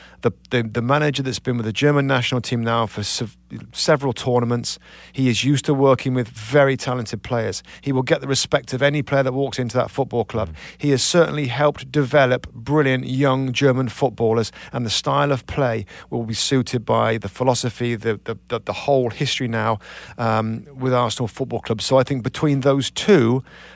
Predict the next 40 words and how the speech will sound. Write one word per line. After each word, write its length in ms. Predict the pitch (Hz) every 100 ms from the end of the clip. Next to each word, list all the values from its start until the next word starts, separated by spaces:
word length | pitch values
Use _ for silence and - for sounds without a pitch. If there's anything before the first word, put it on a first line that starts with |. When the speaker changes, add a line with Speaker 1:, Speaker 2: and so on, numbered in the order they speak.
| - -
Speaker 1:
I 240 | 127 135
think 380 | 135 - 131 131 113 - -
either 380 | 151 156 160
of 80 | 135
those 260 | 135 131 110
would 120 | 117
do 100 | 120
a 40 | 117
really 260 | 123 139
good 160 | 120 123
job. 180 | 117 -
And 160 | - 269
others, 220 | 254 196
by 160 | - 107
the 100 | 95
way. 180 | 92 107
I 60 |
mean, 220 | 143 147
you're 160 | 147 170
maybe 260 | 151 156 143
gonna 180 | 147
pick 200 | 127 151
different 280 | 120 127 120
people. 380 | - 143 110 113
Speaker 2:
Yeah. 60 | - 180
Speaker 1:
I, 40 |
I 40 | 202
don't 200 | 202 165
disagree 300 | 165 160 151
with 120 | 127
others, 380 | 170 131 110 -
but 180 | -
they 160 | 123 139
would 100 | 135
be 120 | 127
my 240 | 120 120 110
first 300 | - 104 -
two 120 | 104
picks. 400 | - 76 - -
Speaker 2:
Well, 240 | 131 101